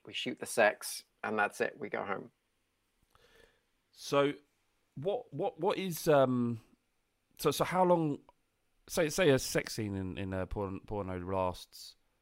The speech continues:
Speaker 2: I don't know what typical it might be, w-, w-, ten minutes? Would that, is that fair to say?
Speaker 1: Usually about thirty minutes.
Speaker 2: Oh, thirty
Speaker 1: So we
Speaker 2: minutes.
Speaker 1: do scenes, yeah, we do scenes that are about thirty minutes, and maybe there's about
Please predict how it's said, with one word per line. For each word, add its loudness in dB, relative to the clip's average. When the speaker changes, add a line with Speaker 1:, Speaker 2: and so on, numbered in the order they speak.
Speaker 2:
I -6
don't -6
know -4
what -6
typical -6
it -10
might -6
be, -4
w-, -10
w-, -14
ten -6
minutes? -6
Would -12
that, -6
is -12
that -2
fair -4
to -14
say? -4
Speaker 1:
Usually 4
about 8
thirty 2
minutes. 0
Speaker 2:
Oh, 4
thirty 4
Speaker 1:
So 4
we 6
Speaker 2:
minutes. 0
Speaker 1:
do 4
scenes, 0
yeah, 8
we 4
do 2
scenes 2
that 6
are 10
about 6
thirty 6
minutes, 0
and 0
maybe 2
there's 4
about 6